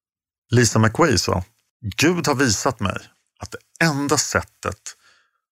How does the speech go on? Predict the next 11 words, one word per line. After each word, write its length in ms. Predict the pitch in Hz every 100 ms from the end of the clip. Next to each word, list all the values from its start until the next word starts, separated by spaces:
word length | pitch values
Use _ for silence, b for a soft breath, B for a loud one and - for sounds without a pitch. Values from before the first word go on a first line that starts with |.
| -
att 180 | 98 -
vara 560 | 104 110 151 98 101 110
fri 580 | - - 156 104 85 87 _ _
om 260 | 117 113 107
någon 440 | 104 98 98 98
begår 380 | 95 95 98 90
en 100 | 92
orättvisa 680 | 131 101 98 - 131 127 98
mot 220 | 82 80
dig 220 | - 80 - b b b _ -
är 300 | 107 98